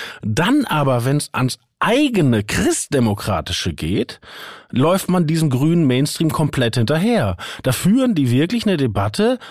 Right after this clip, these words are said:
wollen sie Gleichberechtigung oder Gleichstellung? Gleichberechtigung ist der Begriff des Grundgesetzes und Gleichstellung ist natürlich ein linker Begriff.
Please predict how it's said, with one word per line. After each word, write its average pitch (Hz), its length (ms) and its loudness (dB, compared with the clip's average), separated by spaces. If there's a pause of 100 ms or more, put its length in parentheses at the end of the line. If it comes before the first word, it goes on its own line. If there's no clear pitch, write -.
(200)
wollen 135 320 2
sie 110 120 -2
Gleichberechtigung 147 840 0
oder 110 240 0
Gleichstellung? 156 880 0
Gleichberechtigung 131 960 0
ist 120 100 -4
der 120 80 2
Begriff 110 400 -2
des 127 180 -4
Grundgesetzes 131 720 0
und 139 120 -2
Gleichstellung 156 640 0
ist 175 100 -4
natürlich 220 720 0
ein 123 80 2
linker 104 400 0
Begriff. 117 440 -2